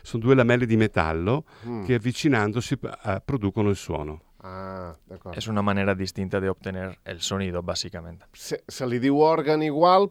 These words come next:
Speaker 2: però no, el funcionament no és el mateix.
Speaker 3: Si chiama organo uguale, però il funzionamento non è lo stesso.
Speaker 1: Non è lo stesso.
Speaker 2: I llavors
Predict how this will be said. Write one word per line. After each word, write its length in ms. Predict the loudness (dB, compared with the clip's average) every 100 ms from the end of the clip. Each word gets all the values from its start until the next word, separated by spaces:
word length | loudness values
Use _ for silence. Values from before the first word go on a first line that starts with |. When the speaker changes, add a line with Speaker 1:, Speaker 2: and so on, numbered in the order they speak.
| 0
Speaker 2:
però 480 | 4 4 6 4 2
no, 240 | 2 0
el 80 | 0
funcionament 420 | -4 -6 -2 -2 0
no 60 |
és 40 | 0
el 100 | 0
mateix. 400 | -2 -2 -4 -4
Speaker 3:
Si 140 | -10
chiama 300 | -14 -16 -14
organo 240 | -14 -14 -16
uguale, 320 | -18 -20 -20
però 140 | -20
il 40 | -20
funzionamento 540 | -20 -20 -20 -20 -20
non 140 | -20 -20
è 20 |
lo 60 | -20
stesso. 240 | -20 -20
Speaker 1:
Non 360 | -14 -6 -4 -2
è 80 | -2
lo 100 | -4
stesso. 460 | -8 -12 -12 -14 -8
Speaker 2:
I 40 | 0
llavors 260 | 2 2